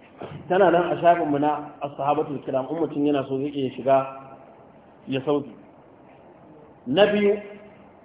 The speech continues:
ko dai su yadda cewa Muawiya kasancewarsa mutumin kirki ne yasa Hassan ya sauka daga shugabanci ya bashi. Idan kuma ba su yadda da wannan ba, kamar yadda suke faɗa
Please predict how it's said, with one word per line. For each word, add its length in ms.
ko 160
dai 260
su 60
yadda 680
cewa 220
Muawiya 600
kasancewarsa 840
mutumin 540
kirki 260
ne 180
yasa 140
Hassan 380
ya 140
sauka 240
daga 260
shugabanci 580
ya 80
bashi. 320
Idan 200
kuma 240
ba 100
su 60
yadda 240
da 100
wannan 360
ba, 420
kamar 180
yadda 240
suke 260
faɗa 340